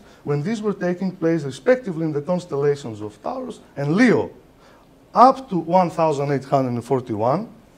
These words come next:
B C E. And here I'm gonna close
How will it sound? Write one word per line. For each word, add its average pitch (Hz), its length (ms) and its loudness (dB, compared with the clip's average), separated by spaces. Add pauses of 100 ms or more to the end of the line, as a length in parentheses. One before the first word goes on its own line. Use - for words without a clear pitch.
(680)
B 175 100 -4
C 202 180 -10
E. 135 260 -4 (1000)
And 156 140 -2
here 247 220 2
I'm 190 160 -2
gonna 160 240 -4
close 180 540 0